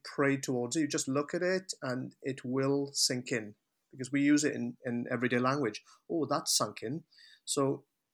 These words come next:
don't try and force anything, just let it sink in, and it takes time. And you have to keep on as a,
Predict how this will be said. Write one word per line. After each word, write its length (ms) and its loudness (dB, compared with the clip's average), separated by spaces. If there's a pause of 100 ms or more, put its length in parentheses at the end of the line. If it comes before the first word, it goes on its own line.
don't 200 0
try 180 0
and 100 2
force 420 4
anything, 480 2 (140)
just 180 -6
let 140 4
it 60 2
sink 360 0
in, 140 -2
and 100 -8
it 80 -14
takes 260 0
time. 380 0 (480)
And 160 -6
you 140 -4
have 220 0
to 220 0 (380)
keep 220 -4
on 160 2
as 120 -2
a, 40 2